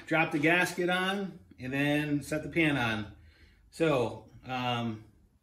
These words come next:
you wanna take a little bit of silicone, put it in the four spots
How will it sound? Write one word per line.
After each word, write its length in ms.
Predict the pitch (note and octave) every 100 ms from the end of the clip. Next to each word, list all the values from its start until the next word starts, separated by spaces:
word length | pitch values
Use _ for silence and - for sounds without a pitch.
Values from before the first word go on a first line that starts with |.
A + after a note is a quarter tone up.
| -
you 80 | C3+
wanna 220 | C#3+ D3
take 280 | D#3+ D3+ D3
a 40 |
little 180 | C#3+ D3+
bit 120 | D3+
of 80 | C#3+
silicone, 680 | F3 F3 F3 F#3+ F#3+ E3+ - - _ _ -
put 180 | C#3+ D3
it 120 | D3
in 440 | D3 D3 C#3+ C3+
the 80 | B2
four 300 | - D#3+ D#3
spots 760 | - - E3+ G3 G3 - -